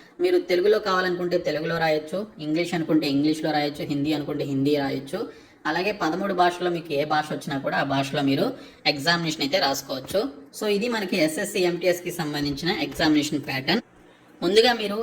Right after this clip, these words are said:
ఎగ్జామినేషన్ హాల్కి మీ యొక్క అడ్మిట్ కార్డ్, మీకు సంబంధించిన ఐడీ కార్డ్, ఓకే, ఒరిజినల్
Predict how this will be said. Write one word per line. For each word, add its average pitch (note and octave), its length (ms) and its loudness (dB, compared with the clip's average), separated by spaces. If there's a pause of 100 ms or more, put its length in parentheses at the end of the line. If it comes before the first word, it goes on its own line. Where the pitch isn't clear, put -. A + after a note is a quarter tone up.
(160)
ఎగ్జామినేషన్ G3+ 680 -6
హాల్కి D3 420 -2 (520)
మీ F3 140 0
యొక్క - 140 0 (160)
అడ్మిట్ D3 440 -2
కార్డ్, - 200 0 (480)
మీకు E3+ 240 -8
సంబంధించిన E3+ 440 0 (280)
ఐడీ D#3 180 2 (120)
కార్డ్, C3 240 -4 (260)
ఓకే, G3+ 160 -2 (200)
ఒరిజినల్ E3+ 380 -2